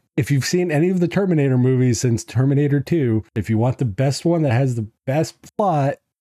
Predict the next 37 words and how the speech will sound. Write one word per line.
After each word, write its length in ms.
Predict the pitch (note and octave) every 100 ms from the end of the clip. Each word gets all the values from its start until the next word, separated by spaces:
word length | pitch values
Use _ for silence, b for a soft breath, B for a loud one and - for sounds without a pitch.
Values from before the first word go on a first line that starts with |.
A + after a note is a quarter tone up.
| -
related 680 | A#2+ A#2+ C#3 C#3+ D3 D#3+ D#3
to 160 | - E3
the 140 | D3+
Terminator 560 | - E3+ E3+ F3+ F3+ F3
feel, 520 | - G#3+ D3+ B2+ A2 -
go 80 | B2
play 160 | A#2 A#2
the 140 | A2
video 280 | A2 G2+ F2+
game. 280 | F2 D#2+ - _ -
That's 180 | -
the 100 | -
best 320 | A2 C3+ C3 D#3+
way 160 | D3+ -
I 140 | A2
can 180 | - D3
describe 760 | C3 - B2+ A#2+ G#2+ G2+ G#2 - -
this 220 | B2+ G2+
particular 440 | - A2+ A2+ G#2+ G2+
game. 280 | F#2 E2 - -
Terminator 380 | D#3+ E3+ E3+
Resistance 520 | E3 D3 B2+ A#2 C3 G#2+
is 140 | G#2+
a 60 | G#2
fun 260 | B2 A#2+
game. 440 | A#2 A2+ A2+ A2 G#2+
It's 460 | G#2+ G#2 F#2 - - D3
got 280 | B2 B2 -
kind 160 | A#2+
of, 80 | A2
like, 160 | A2 G#2
a 60 |
Mass 520 | G2 G#2+ G#2+ G#2 G#2
Effect 400 | A#2 - B2+ A#2+ -
feel 340 | C#3 C3+ B2+ A#2+
with, 440 | A2 A2 G#2 G2
like, 220 | G#2 G2